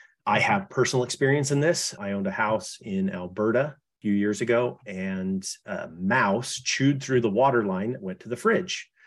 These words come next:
We weren't home. The water ran for less than twenty-four hours, and it caused over a hundred thousand dollars worth of damage. Plus, we couldn't live in our house for over three months, the renovation time, because it,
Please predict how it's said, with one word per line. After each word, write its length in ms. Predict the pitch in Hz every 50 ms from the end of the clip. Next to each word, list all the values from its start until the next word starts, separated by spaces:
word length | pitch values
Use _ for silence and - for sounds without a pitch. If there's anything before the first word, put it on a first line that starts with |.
| - - - _ _ _ - -
We 120 | 107 104
weren't 200 | 104 110 117 -
home. 380 | - 120 113 107 120 156 147 - - _ _ -
The 60 | 107
water 280 | 98 104 101 101 107 101
ran 260 | 101 98 98 101 101
for 140 | - - 101
less 200 | 95 101 101 -
than 100 | 120 104
twenty-four 440 | - - 117 104 92 - 113 95 90
hours, 340 | 87 92 - 123 127 - -
and 100 | 101 98
it 60 | 98
caused 480 | - 113 107 101 101 95 95 - - - _ -
over 260 | 127 110 101 110 101
a 60 | 95
hundred 280 | 98 110 104 101 95 98
thousand 280 | 101 92 95 95 98
dollars 320 | 95 95 90 90 90 87 -
worth 160 | 95 90 -
of 100 | 92 -
damage. 540 | - 101 101 107 131 165 185 185 - - _ _ _ _ _ _ _ -
Plus, 380 | - 135 131 131 139 135 - -
we 140 | 123 113
couldn't 320 | 101 - 123 120 147 139 131
live 160 | 117 113 110
in 80 | 120 117
our 140 | 113 117
house 580 | 113 - 107 98 95 98 107 - - - - - _ _ _ _ _ - -
for 600 | 123 107 104 101 101 101 101 98 98 95 95 - _ _ _ _ _ _ -
over 240 | 127 127 127 143 135
three 340 | - - - 131 123 117 113
months, 640 | 107 95 87 - - - - - - - - - - - -
the 120 | 104 95
renovation 640 | 90 98 95 95 92 82 92 90 87 - - - 76
time, 340 | - - - - 117 107 _ _ _ _ _ -
because 480 | - 95 98 - 101 92 87 87 - 95
it, 180 | 90 92 -